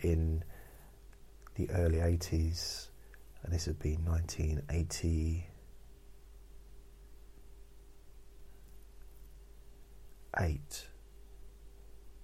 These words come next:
and he was doing the Bad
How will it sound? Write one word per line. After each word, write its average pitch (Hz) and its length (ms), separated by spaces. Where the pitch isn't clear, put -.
and 95 100
he 85 80
was 82 140
doing 85 340
the 85 60
Bad 95 380